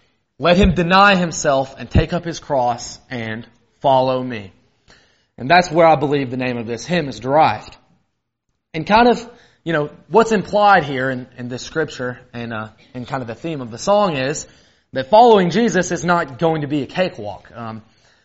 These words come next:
following Jesus requires taking up a cross, and even this image alone would evoke that sense of a struggle, an uphill battle, and, and, and something that is not easy. And Christianity,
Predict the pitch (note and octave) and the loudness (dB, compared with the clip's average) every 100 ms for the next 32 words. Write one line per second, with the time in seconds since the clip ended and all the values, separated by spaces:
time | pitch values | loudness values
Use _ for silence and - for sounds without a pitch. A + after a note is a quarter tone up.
0 | _ - F#3 G3+ F3+ D#3 G#3 D#3+ E3 - | _ 2 4 6 2 0 -2 -2 -4 -8
1 | - _ _ D3 - E3+ E3 D#3+ - E3+ | -16 _ _ -8 2 6 6 4 0 -2
2 | D3+ D#3 C#3+ C#3+ - G#3+ G3+ A#2+ - - | 0 -4 -6 -8 0 4 6 4 0 -8
3 | C#3+ C#3 C3 - _ _ - C#3+ D3+ D3+ | -10 -8 -10 -14 _ _ -10 -8 -6 -6
4 | E3 D#3+ D3 D#3 F#3+ E3+ C#3+ D3 C3 C#3+ | -6 -4 -4 0 2 0 -2 -6 -2 -2
5 | C#3 - - _ C#3 C#3 - G3 F#3 - | -2 -6 -20 _ -6 -6 -4 0 0 -2
6 | B2 A#2+ - - F3+ E3 B2 A2 B2+ C#3+ | -8 -8 -8 0 2 2 0 -6 -4 -4
7 | E3 D#3 C3 C#3 C#3 B2+ A2 A2 G#2 _ | -4 -4 0 0 0 -2 -6 -10 -14 _
8 | _ A#2 A#2+ - B2 E3 D3 C#3+ C3+ C#3 | _ -12 -12 -12 -8 -6 -6 -6 -6 -6
9 | C#3 E3 F#3+ D3+ D#3+ F#3 C3 G2 - _ | -6 -4 -2 -4 -6 -6 -6 -12 -20 _
10 | _ _ _ _ - D3 F3+ G#3 G3+ G3 | _ _ _ _ -8 -6 -2 -2 -2 -2
11 | G3+ G3 C#3+ D#3+ | -2 -2 -6 -8